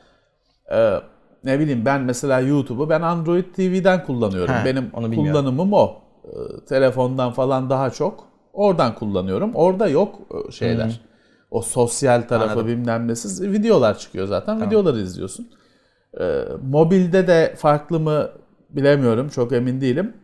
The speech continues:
Speaker 1: O yüzden
Speaker 2: Mobilde var
Speaker 1: zaten
Speaker 2: yani.
Speaker 1: şeyli, kısıtlı.
Speaker 2: Evet. E, yani YouTube'da sadece video ve yorumlar çalışıyor. E,
Speaker 1: Evet.
Speaker 2: adam gibi bir şekilde diğer özellikler tutmuyor.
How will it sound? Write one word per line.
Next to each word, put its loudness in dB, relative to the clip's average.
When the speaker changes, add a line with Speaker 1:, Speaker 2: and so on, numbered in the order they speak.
Speaker 1:
O -6
yüzden 0
Speaker 2:
Mobilde 0
var 2
Speaker 1:
zaten 2
Speaker 2:
yani. -6
Speaker 1:
şeyli, -4
kısıtlı. -10
Speaker 2:
Evet. -6
E, 0
yani 4
YouTube'da 2
sadece 4
video 4
ve 4
yorumlar 4
çalışıyor. -2
E, -2
Speaker 1:
Evet. 0
Speaker 2:
adam 2
gibi -8
bir -12
şekilde -8
diğer 0
özellikler -4
tutmuyor. -16